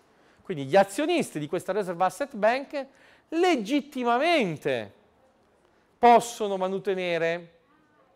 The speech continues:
il basket di riferimento della loro moneta. Anche perché? Perché il prezzo delle loro azioni è un prezzo che fluttua, non è un prezzo stabile.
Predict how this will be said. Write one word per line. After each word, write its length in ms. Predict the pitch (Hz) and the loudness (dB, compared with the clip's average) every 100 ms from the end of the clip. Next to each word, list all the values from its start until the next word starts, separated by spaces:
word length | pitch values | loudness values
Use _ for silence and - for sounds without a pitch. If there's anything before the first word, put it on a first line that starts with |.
| _ - | _ -8
il 180 | 220 | -4
basket 500 | 170 175 165 185 - | 4 4 4 -6 -14
di 80 | 165 | -12
riferimento 560 | 170 - 156 156 147 151 | -12 -8 -6 -6 -8 -4
della 160 | 139 | -2
loro 220 | 135 131 127 | -2 -4 -6
moneta. 480 | 120 110 - 120 - _ - - - | -10 -12 -10 -14 -14 _ -20 -14 2
Anche 300 | 339 311 240 | 2 4 2
perché? 560 | 262 - 202 139 - - - _ | 2 4 2 2 -4 -20 -20 _
Perché 520 | 330 320 427 359 - - | -4 2 6 6 2 -6
il 140 | 214 | -6
prezzo 460 | - 370 359 - 190 | 4 6 6 2 0
delle 180 | 185 | 4
loro 220 | 208 254 285 | 6 8 8
azioni 720 | 285 277 294 330 339 220 - | 4 2 6 6 4 -2 -2
è 60 | 214 | 0
un 160 | 262 | 2
prezzo 340 | 247 240 247 254 | 2 0 0 -6
che 80 | |
fluttua, 640 | 202 - 294 - 143 120 120 | -6 -4 -6 -6 -8 -6 -8
non 140 | 151 | -6
è 60 | 269 | -4
un 100 | 311 | -2
prezzo 320 | - 175 175 | 0 -2 -2
stabile. 680 | 151 - 160 123 113 110 | -8 0 0 0 -6 -10